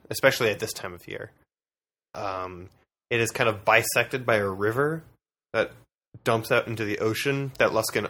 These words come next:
also sits on. It's like a port city. Um, and the city itself is kind of built up on these two high cliffs,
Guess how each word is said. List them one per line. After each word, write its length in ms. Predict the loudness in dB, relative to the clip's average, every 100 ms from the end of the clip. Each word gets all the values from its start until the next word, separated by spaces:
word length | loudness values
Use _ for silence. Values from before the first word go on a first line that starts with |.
| -2
also 260 | -2 0 -4
sits 260 | -4 -4
on. 320 | -2 -2 -4 -10 _ -12
It's 100 | -4
like 80 | 0
a 260 | 2 0 -6 0
port 240 | 2 2 0
city. 280 | -4 -6 -10 _ _ _ _ _ _
Um, 500 | -10 -8 -8 -10 -14 -6
and 180 | -4 -4
the 100 | -4
city 260 | 0 4 4
itself 340 | 4 4 4
is 140 | -2
kind 200 | 0 0
of 140 | 0 0
built 300 | 2 2 -2
up 120 | -4
on 80 | -4
these 160 | -6 -8 -8 -6
two 320 | -4 -2 -2
high 600 | -4 -2 2 2 2 -2
cliffs, 600 | -6 -4 -4 -4 -8 -10